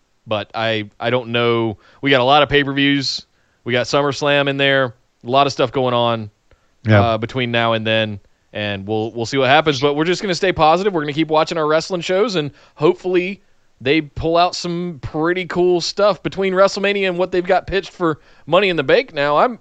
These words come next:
Speaker 1: I'm certainly intrigued. I'm eating it up.
Speaker 2: I, I agree. I think they're doing the best they can with what they've got. Um, uh, you know, whether you can debate whether or not it is safe or good that <laughs> W W E is still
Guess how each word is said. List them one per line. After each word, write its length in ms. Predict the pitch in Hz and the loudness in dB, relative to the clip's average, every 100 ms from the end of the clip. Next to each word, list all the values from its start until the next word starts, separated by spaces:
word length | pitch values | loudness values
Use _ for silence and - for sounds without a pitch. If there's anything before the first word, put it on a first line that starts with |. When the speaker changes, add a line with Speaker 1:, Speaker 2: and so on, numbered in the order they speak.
| - | -2
Speaker 1:
I'm 180 | 196 311 | 0 2
certainly 360 | 220 240 175 | 0 0 0
intrigued. 420 | 127 107 127 101 110 | -2 -4 -4 -4 -2
I'm 120 | 190 | -2
eating 140 | 208 160 | -4 -2
it 80 | |
up. 240 | 214 269 - _ _ _ _ _ _ _ _ - | -2 -4 -8 _ _ _ _ _ _ _ _ 0
Speaker 2:
I, 180 | 131 151 165 | 2 4 4
I 120 | 165 | 6
agree. 300 | 180 170 180 | 6 6 6
I 40 | |
think 140 | 147 156 | 4 0
they're 80 | |
doing 220 | 139 156 147 | 0 0 -2
the 60 | |
best 280 | 113 147 - | 0 -2 2
they 100 | 143 | 0
can 180 | 143 135 | 2 0
with 140 | 127 | 2
what 180 | 117 131 | 2 2
they've 180 | 127 120 | 2 2
got. 360 | 123 117 117 _ _ _ _ _ - | 4 4 2 _ _ _ _ _ -2
Um, 560 | 113 113 110 107 104 110 _ _ - | 2 4 2 0 -6 -10 _ _ -2
uh, 140 | 135 135 - - _ - | 0 0 -4 -20 _ 2
you 100 | 139 | 4
know, 120 | 127 | 8
whether 440 | 151 165 160 151 147 170 | 8 8 6 4 0 -12
you 160 | 135 156 | -6 -4
can 140 | 165 | -2
debate 440 | 139 131 190 190 160 | -2 2 4 4 4
whether 280 | 151 139 139 | 2 4 2
or 40 | |
not 360 | 135 131 123 - | 2 2 0 -2
it 140 | 123 | -4
is 420 | 120 117 110 101 - | 0 0 -2 -6 -14
safe 460 | - 165 151 131 _ | -4 2 2 2 _
or 140 | 135 | -6
good 320 | 101 160 143 117 | 4 6 6 2
that 100 | - | 0
<laughs> 0 | |
W 200 | - 143 | 0 2
W 220 | 143 - | 2 0
E 40 | 143 | -2
is 80 | 151 | -4
still 320 | 147 117 117 | -2 -2 -2